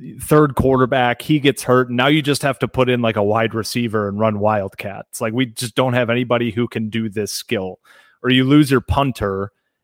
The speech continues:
and then it's just like, "Pff, uh, okay, I guess we're just not gonna punt it." <laughs> Like, you can't do that with a center. You have to snap the ball. So you have, you, you have to have a guy with experience doing it. You,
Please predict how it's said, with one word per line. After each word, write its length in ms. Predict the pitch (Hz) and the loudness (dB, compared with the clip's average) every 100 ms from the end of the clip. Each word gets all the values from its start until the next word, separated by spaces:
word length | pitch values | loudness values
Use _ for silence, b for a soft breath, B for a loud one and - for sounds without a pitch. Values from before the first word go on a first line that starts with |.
| _ | _
and 180 | 131 123 | -2 0
then 100 | 127 | 2
it's 200 | 127 - | 0 -2
just 220 | 131 120 | -4 -2
like, 220 | 123 117 - _ - | -2 -2 -6 _ -12
"Pff, 240 | - - | -10 -8
uh, 600 | 131 120 123 127 113 - | -4 0 2 0 -2 -8
okay, 440 | 131 131 208 185 123 | -4 2 6 6 6
I 80 | |
guess 220 | 120 139 147 | 4 0 2
we're 120 | 139 | 0
just 160 | 147 | 2
not 220 | 131 127 - | 0 0 0
gonna 140 | 139 | -2
punt 320 | - 175 156 | 0 0 2
it." 160 | 117 135 _ - | -2 -4 _ -4
<laughs> 180 | 175 - | -2 2
Like, 300 | 185 - - 311 269 156 | 0 0 -14 -12 -12 0
you 160 | 147 | 0
can't 400 | 147 185 202 - | 2 0 0 -2
do 220 | 123 214 | -2 0
that 240 | 151 120 113 | 2 0 2
with 180 | 127 120 | -2 -2
a 60 | |
center. 260 | - 175 120 | 0 0 2
You 180 | 120 123 | 2 2
have 300 | 143 143 - | 2 0 -2
to 100 | - | -8
snap 340 | - 127 123 | -2 -2 -2
the 80 | 110 | -4
ball. 500 | 95 143 107 98 98 b b b | 2 2 4 0 -6 b b b
So 140 | - 131 | -4 0
you 180 | 143 127 | 2 0
have, 380 | - 170 156 143 | -2 -2 -2 -2
you, 260 | 143 143 117 - | -2 -2 -2 -2
you 180 | 139 | 2
have 300 | 139 - 151 - | 2 2 -2 -2
to 120 | 127 | -2
have 180 | 127 117 | -2 -2
a 60 | |
guy 480 | 110 113 104 98 95 - _ _ _ | -2 0 0 -4 -8 -12 _ _ _
with 160 | 117 123 | -4 -4
experience 600 | - - 123 117 107 - | -6 -2 0 2 -2 -4
doing 360 | 107 113 107 | -2 -2 -2
it. 120 | 95 - | -6 -6
You, 160 | 113 | -6